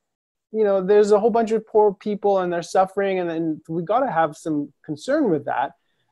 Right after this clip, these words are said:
And then the other thing that goes on for many people who identify as libertarian is there's a kind of, not, this is certainly not true of all of them, 'cause there's really good people that I, I respect and, and we think of themselves as libertarian, but there's this view of government as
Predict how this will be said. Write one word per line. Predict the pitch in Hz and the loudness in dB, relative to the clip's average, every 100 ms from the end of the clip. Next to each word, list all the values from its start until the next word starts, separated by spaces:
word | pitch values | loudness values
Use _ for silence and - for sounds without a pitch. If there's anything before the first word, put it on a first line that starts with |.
| _ | _
And | 175 180 | -2 4
then | 240 226 160 | 4 2 0
the | 175 | 0
other | 240 359 | 2 2
thing | 370 214 | 4 2
that | 185 | 2
goes | 151 185 165 | 2 2 2
on | 180 175 | 0 -2
for | 165 | -4
many | 160 165 175 | -4 -2 -4
people | 180 165 165 151 147 - | -6 -4 -2 -2 -4 -6
who | 156 151 - 156 | -4 -4 -6 -6
identify | 147 180 185 170 151 | -2 -2 0 0 -2
as | 147 | -2
libertarian | 147 143 151 139 | -4 -6 -8 -8
is | 143 147 143 - _ _ _ _ | -6 -6 -6 -10 _ _ _ _
there's | 160 175 | -2 0
a | 180 | 0
kind | 180 208 220 214 | -4 -4 0 2
of, | 208 175 _ _ | 2 -2 _ _
not, | 185 240 | -6 -2
this | 220 226 | -2 -2
is | 226 | -2
certainly | 269 233 214 | 0 4 4
not | 180 175 | 2 0
true | 226 | 2
of | 170 | 4
all | 180 196 | 6 6
of | 165 | 4
them, | 135 | 0
'cause | 131 | -2
there's | 147 156 | 0 0
really | 185 233 190 | 0 0 2
good | 160 160 | 2 0
people | - 220 185 160 143 - - | 0 -2 2 0 0 -8 -4
that | 165 | -2
I, | 180 170 | 0 0
I | |
respect | 175 156 - 196 170 170 | 0 0 0 2 2 0
and, | 156 | -2
and | 156 160 185 | -4 -6 -6
we | 151 151 | -8 -6
think | 190 175 | -4 -2
of | 156 | -4
themselves | 156 156 147 | -4 -2 -2
as | |
libertarian, | 151 240 196 | -4 -4 -4
but | 156 156 | -4 -2
there's | 180 | -2
this | 185 170 | -2 -4
view | 165 247 285 | -2 2 2
of | 165 | 2
government | 143 175 202 175 147 143 143 | 2 2 2 0 -2 -4 -4
as | 147 147 | -2 -2